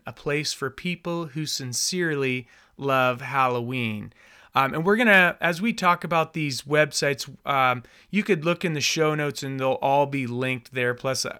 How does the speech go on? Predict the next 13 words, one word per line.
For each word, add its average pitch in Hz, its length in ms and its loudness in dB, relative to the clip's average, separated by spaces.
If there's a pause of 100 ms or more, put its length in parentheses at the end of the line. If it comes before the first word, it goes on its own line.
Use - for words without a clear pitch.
(140)
couple 127 280 -4
other 117 240 -2
little 117 240 -4
goodies. 117 480 -2 (420)
But 127 220 0
yeah, 139 200 4
the 117 100 -6
first 190 400 0
one 160 220 0
here 151 560 -2 (200)
is, 135 380 -4 (240)
again, 147 800 0 (140)
uh, 120 480 0